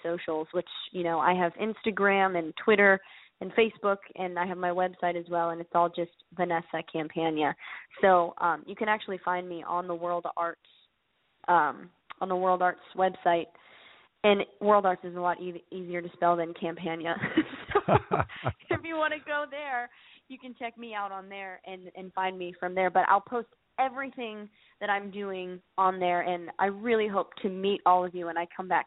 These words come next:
Speaker 1: to L A.
Speaker 2: Well, when you, when you do, uh, set up a date anywhere in Los Angeles, and we can talk offline 'cause I know a lot of places there 'cause I'm out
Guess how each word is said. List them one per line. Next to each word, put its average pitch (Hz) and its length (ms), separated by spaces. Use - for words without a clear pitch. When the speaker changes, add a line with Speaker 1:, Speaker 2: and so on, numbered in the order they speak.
Speaker 1:
to - 120
L 170 140
A. 127 240
Speaker 2:
Well, 120 260
when 127 200
you, 117 80
when 120 180
you 110 300
do, 147 360
uh, 101 180
set 110 120
up 101 120
a 92 40
date 95 280
anywhere 95 480
in 87 160
Los 82 260
Angeles, 85 520
and 87 120
we 90 80
can 82 140
talk 92 260
offline 85 520
'cause 71 140
I 82 80
know 82 120
a 78 40
lot 82 180
of 73 60
places 85 380
there 73 140
'cause 73 100
I'm 73 220
out 98 200